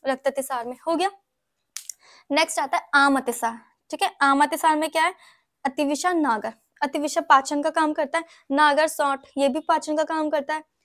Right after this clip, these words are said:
ठीक है, तो ये ईजी है, आम अतिसार, अतिविषा नागर। अब आता है मूत्रकृच। मूत्रकृच में सबसे बेस्ट क्या है, जब डायूरेटिक क्या है हमारे उसमें, गोक्षुर, गोक्षुर को क्या बोलता है, श्वदंष्ट्रा, ठीक है,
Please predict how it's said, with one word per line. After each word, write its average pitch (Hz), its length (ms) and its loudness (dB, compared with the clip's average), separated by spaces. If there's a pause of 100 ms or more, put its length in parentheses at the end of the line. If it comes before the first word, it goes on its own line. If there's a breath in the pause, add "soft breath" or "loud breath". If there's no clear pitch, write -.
(200)
ठीक 370 140 -4
है, 392 80 0
तो 381 100 -2
ये 370 80 0 (160)
ईजी 311 200 -2
है, 381 140 0 (100)
आम 302 200 2
अतिसार, 320 520 -2
अतिविषा 294 440 -4
नागर। 226 380 0 (1000)
अब 311 100 8
आता 320 200 4
है 349 80 6
मूत्रकृच। 269 720 0 (200)
मूत्रकृच 320 560 -2
में 349 180 0 (720 soft breath)
सबसे 359 320 -2
बेस्ट 349 360 2
क्या 349 120 2
है, 277 80 4
जब 285 200 2 (600)
डायूरेटिक 302 720 2
क्या 320 200 4
है 285 180 0
हमारे 240 320 -2
उसमें, 233 280 -8
गोक्षुर, 285 400 0 (240)
गोक्षुर 302 300 0
को 330 100 -4
क्या 339 160 0
बोलता 311 220 -2
है, 359 60 -2
श्वदंष्ट्रा, 247 640 -2 (440 soft breath)
ठीक 302 140 -4
है, 370 120 4